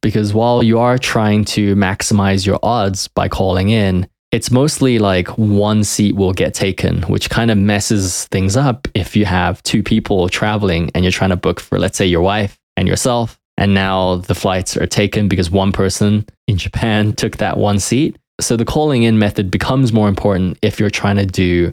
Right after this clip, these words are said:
connections and stopovers, but also if you're trying to secure multiple seats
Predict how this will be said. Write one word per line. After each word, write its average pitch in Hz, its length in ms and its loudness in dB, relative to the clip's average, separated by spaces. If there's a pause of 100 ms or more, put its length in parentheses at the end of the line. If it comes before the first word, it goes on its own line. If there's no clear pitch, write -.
(220)
connections 92 720 0
and 82 80 -2
stopovers, 98 600 0
but 104 120 0
also 95 380 0
if 82 160 -2
you're 92 100 0
trying 90 200 0
to 90 80 0
secure - 360 -2
multiple 90 420 -2
seats - 460 -2